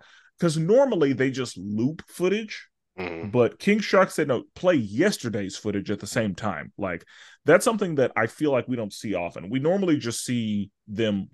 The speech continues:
Speaker 1: loop footage so that it looks like nothing is happening in certain
Speaker 2: Mm.
Speaker 1: areas, or so it
Speaker 2: Yeah.
Speaker 1: looks like hallways are clear. But in this one,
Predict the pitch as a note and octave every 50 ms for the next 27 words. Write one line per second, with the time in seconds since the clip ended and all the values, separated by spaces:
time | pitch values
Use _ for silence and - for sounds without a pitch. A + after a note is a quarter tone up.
0 | - A#2+ G#2+ A#2 C3 C#3+ D#3 D#3 - - - C3 B2 A#2+ A#2 A2+ G2+ - - -
1 | B2 G#2+ G2+ G#2+ G#2 F#2 F#2 A2 A2+ - - A2+ G2+ G2+ G2 A2+ A#2 - F#2+ D2+
2 | A1+ - - - G#2+ G#2 A2 - B2+ B2+ B2+ C3 - - B2 B2+ B2+ - - C3+
3 | C3 B2 C3+ C#3 C#3 C#3+ D3 D3 D3 D3 - _ - - _ - A#2 - B2+ A2+
4 | G#2 A2 A2+ - G2 F#2+ - - A2+ G#2+ A2+ A#2 A#2+ A#2 G#2+ A2 G2+ - - -
5 | B2 B2 A#2+ C3 C#3 D3 - _ - - - - - - _ - G2+ F2 A#2 A2
6 | G#2 G#2 - - - A#2+ A#2+ C3 D#3+ F3 - - B2+ A2+ A2 G#2 G#2+ G2+